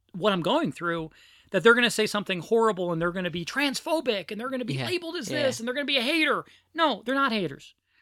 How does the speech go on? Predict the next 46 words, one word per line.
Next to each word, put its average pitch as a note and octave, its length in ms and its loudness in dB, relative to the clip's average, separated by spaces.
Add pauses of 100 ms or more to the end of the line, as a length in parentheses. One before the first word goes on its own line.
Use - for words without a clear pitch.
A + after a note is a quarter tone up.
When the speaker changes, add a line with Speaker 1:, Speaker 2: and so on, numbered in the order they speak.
(260)
Speaker 1:
So - 140 2
with C#4 300 4
me, F#3+ 420 4 (720)
ask C#4 280 6
me D#4+ 100 0
dumb A3 200 4
questions. - 520 -4 (160)
I, C4+ 240 4
I, G3+ 160 -8
honest C#4 300 4
to C#4 80 -2
God, G#3+ 200 6
if - 140 -4
you A#3 120 -6
ask B3 260 6
a G#3 40 -8
question A#3+ 360 -2
that's A3+ 140 -8
not A#3 160 -2
appropriate, - 440 -8
I C#4 200 6
will D4 180 -4
nicely C4 800 0 (640)
tell A#3+ 240 0
you. E3 160 -2
Again, C4 260 -2
as - 180 -8
long C#4 300 -4
as D4 120 -10
it's C#4+ 100 -8
coming A#3+ 240 -6
from A3 160 -8
a G#3+ 60 -8
good F3+ 160 -10
place, D3 480 -10
it's - 180 -10
all C4 140 -6
good. G#3 340 -10 (100)
It G#3+ 100 -4
is A#3 120 -4
all F#3+ 160 -4
good. D#3 240 -8
So G3 100 -6
never, G#3+ 640 -4
ever, G#3+ 420 -2
ever D#3 520 -6